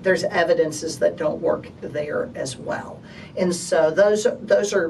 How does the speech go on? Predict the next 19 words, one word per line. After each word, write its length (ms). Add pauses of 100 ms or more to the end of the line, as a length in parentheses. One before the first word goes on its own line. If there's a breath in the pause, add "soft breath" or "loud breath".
(120)
common 580
objections, 720
common 480
ideas 720 (300 loud breath)
that 420
are, 580
are 280
put 440
up 360 (340 loud breath)
as 320
to 240
what 380
happened, 680 (220)
that 180
just 460
once 420
you 80
get 180
into 400